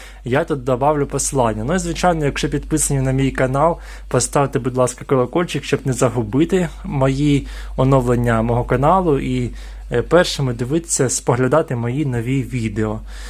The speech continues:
От, в общем, зараз для вас яка мета? Нарізати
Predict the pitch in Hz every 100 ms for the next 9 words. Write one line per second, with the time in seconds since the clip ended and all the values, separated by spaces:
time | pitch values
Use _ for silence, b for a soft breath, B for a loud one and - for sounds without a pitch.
0 | B B B B B - 165 135 - -
1 | 131 165 - 156 139 127 185 190 143 156
2 | 151 127 - 143 170 139 - 110 107 135
3 | 185 - 147 139 127